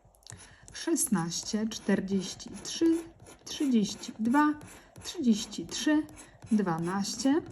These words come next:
Mamy pierwszą wygraną. Zdrabka z numerem piątym. Kolejna trzynastka. Trzydzieści jeden, trzydzieści i dwadzieścia trzy.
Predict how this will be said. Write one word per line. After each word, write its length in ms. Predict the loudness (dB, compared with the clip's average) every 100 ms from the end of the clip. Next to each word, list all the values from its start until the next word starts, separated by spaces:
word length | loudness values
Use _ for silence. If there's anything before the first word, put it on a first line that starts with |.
| -16 -18 -8 0
Mamy 440 | 4 6 6 4
pierwszą 600 | 2 -2 -4 -2 0 2
wygraną. 420 | 6 6 6 4 -4 -12 -14 -20 -18 -18 -20 -20 -8 0
Zdrabka 540 | 4 6 4 2 2
z 80 | 4
numerem 440 | 4 2 0 0
piątym. 600 | 2 4 4 4 2 -2 -4 -8 -12
Kolejna 640 | 0 4 6 6 4 2
trzynastka. 720 | 0 2 2 4 0 -2 -8 -8 -10 -12 -12 -12 -12 -12 -14 -20 -20 -12
Trzydzieści 680 | -4 0 0 0 -6 4 8
jeden, 580 | 10 8 8 10 10 6 -6 -18 -16
trzydzieści 880 | -4 2 6 8 6 4 -2 -2 -2 -4 -12 -6
i 180 | 2 4
dwadzieścia 720 | 4 2 0 0 -2 0 -2
trzy. 380 | -2 -2 0 0